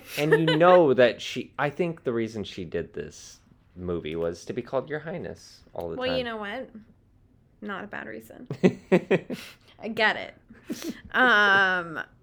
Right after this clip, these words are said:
Speaker 1: yeah, that scene is so bizarre.
Speaker 2: Yeah.
Speaker 1: <clears throat> Uh, favorite quote?
Speaker 2: "The problem with astrology,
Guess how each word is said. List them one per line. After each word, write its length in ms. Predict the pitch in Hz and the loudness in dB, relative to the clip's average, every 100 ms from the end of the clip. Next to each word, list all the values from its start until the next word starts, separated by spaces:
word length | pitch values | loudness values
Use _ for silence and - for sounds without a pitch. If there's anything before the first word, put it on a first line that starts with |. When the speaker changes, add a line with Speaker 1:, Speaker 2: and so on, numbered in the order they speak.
| 339 | -8
Speaker 1:
yeah, 340 | 320 196 156 185 - | -4 -2 -4 -6 -8
that 220 | 208 208 | -8 -6
scene 200 | 226 208 | -10 -8
is 160 | 190 | -10
so 180 | - 180 | -8 -8
bizarre. 460 | 180 - 69 67 226 233 | -8 -10 -8 -8 -10 -12
Speaker 2:
Yeah. 240 | 50 - - - | -12 -12 -12 -10
Speaker 1:
<clears throat> 360 | 311 330 285 220 - | -6 -4 -4 -4 -4
Uh, 160 | 233 | -2
favorite 320 | 226 233 233 - | -2 -4 -4 -4
quote? 300 | 226 320 - _ _ _ _ - - _ _ _ _ _ _ | -4 -6 -8 _ _ _ _ -20 -20 _ _ _ _ _ _
Speaker 2:
"The 80 | - | -20
problem 320 | - 98 98 | -8 -6 -4
with 140 | 98 98 | -6 -8
astrology, 840 | - - 104 104 113 110 123 127 | -12 -6 -4 -4 -6 -8 -8 -10